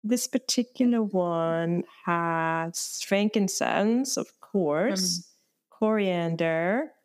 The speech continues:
Speaker 1: myrrh,
Speaker 2: Mm. Mm.
Speaker 1: um, ylang ylang, and some citrus and bergamot. It's
Speaker 2: Ooh.
Speaker 1: amazing.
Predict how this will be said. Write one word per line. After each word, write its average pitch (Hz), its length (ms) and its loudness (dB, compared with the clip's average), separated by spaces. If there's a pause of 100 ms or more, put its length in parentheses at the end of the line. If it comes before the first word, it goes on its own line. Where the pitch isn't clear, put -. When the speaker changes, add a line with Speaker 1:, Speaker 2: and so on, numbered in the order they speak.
(280)
Speaker 1:
myrrh, 175 800 0 (520)
Speaker 2:
Mm. 190 240 0
Mm. - 40 0
Speaker 1:
um, 160 500 0 (400)
ylang 180 420 2
ylang, 185 600 0 (220)
and 180 120 0
some 185 200 0
citrus - 600 -2
and 156 160 -2
bergamot. 135 560 -2 (220)
It's - 480 -4
Speaker 2:
Ooh. 220 140 2
Speaker 1:
amazing. - 840 0